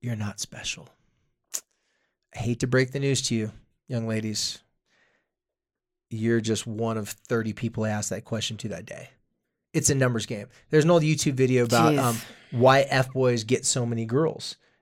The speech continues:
Speaker 1: And this, this Asian young man, he did a great video talking about they say such outlandish,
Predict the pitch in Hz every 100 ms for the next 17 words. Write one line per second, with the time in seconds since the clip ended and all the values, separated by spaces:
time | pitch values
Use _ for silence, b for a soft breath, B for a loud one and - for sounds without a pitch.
0 | _ 127 123 120 117 120 - - _ 127
1 | 120 147 165 160 156 143 143 135 131 127
2 | 123 127 127 135 127 120 110 127 147 127
3 | 156 139 120 - 135 127 139 123 123 117
4 | b b b b b _ _ _ _ -
5 | 170 160 214 220 185 165 - _ - 156
6 | 156 139 147 156 147 120 123 -